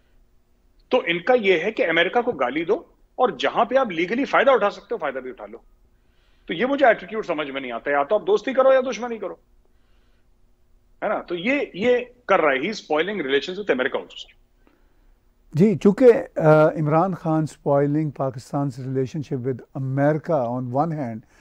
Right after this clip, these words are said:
Speaker 2: on the other hand, भारत जो है वो बहुत ही बड़ा अब strategic पार्टनर बन चुका है अमेरिका का। तो भारत को तो पाकिस्तान का जो बुरा image है,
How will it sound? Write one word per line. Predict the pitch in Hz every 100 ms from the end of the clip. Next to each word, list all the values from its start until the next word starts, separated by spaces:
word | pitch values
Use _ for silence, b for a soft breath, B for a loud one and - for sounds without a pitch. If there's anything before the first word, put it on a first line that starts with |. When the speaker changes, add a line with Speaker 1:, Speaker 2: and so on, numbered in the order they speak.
| b b b
Speaker 2:
on | 175
the | 196 196 -
other | 196 196
hand, | 226 165 151 156 139 113 110
भारत | 147 156 202
जो | 165 180
है | 147 131 127 b b b b
वो | 139 156 165
बहुत | 135 165 143 165 202 202
ही | 165 180
बड़ा | 143 147 151
अब | 160 135
strategic | - - 160 143 170 151 151 -
पार्टनर | 139 - 139 127 160 139 b b b b 127
बन | 131 143
चुका | - - 147
है | 135 139
अमेरिका | 139 135 135 139 160
का। | 143 127 - b b b -
तो | 175 180 175 -
भारत | 143 151 170 214 -
को | 226
तो | 220 214
पाकिस्तान | 180 165 160 165 175
का | 170 175
जो | 156 156
बुरा | 120 151 185 190
image | 175 156 170 135
है, | 143 131 135